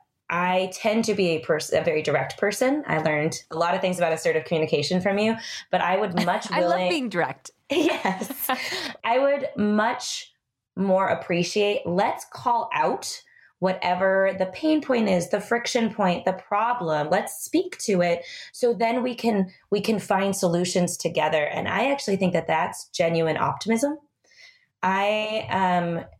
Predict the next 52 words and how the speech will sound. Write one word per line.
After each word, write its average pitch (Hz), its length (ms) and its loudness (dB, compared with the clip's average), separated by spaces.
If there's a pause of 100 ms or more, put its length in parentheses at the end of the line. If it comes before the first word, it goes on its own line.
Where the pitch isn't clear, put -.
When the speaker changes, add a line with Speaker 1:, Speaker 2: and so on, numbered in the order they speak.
(160)
Speaker 1:
I 190 60 4
think 226 240 0
in 214 220 2
Silicon 185 360 0
Valley 170 300 2
and 156 100 -4
tech, 165 460 -4 (260)
there's 175 200 0
a 185 80 2
lot 190 180 2
of 156 180 -4
blind 160 600 0
optimism, 254 880 0 (320)
to 196 80 -4
go 180 120 2
back 170 220 -2
to 175 80 -8
that 160 100 2
idea 151 200 2
of, 139 60 -2
like, 147 120 2
fake 160 220 -2
it 160 80 -2
till 165 120 0
you 156 140 2
make 156 240 -2
it, 156 300 2
or 151 120 2
we're 156 120 2
just 151 180 -4
gonna 151 140 2
push 175 180 0
it - 160 -2
through. 160 300 2
If 156 80 -4
anybody's 175 420 2
familiar 170 480 2
with, 156 240 0
with 160 260 0
Theranos 160 640 2
and 156 180 0
the 151 300 0 (320)
Elizabeth 180 440 0
Speaker 2:
Jesus, 196 120 -2
Speaker 1:
Holmes 175 380 0
Speaker 2:
yeah. - 80 -8
Speaker 1:
scandal 175 480 0
that 180 160 0
happened, 180 500 0
which 170 180 -2
is, 170 160 0
like, 165 280 -2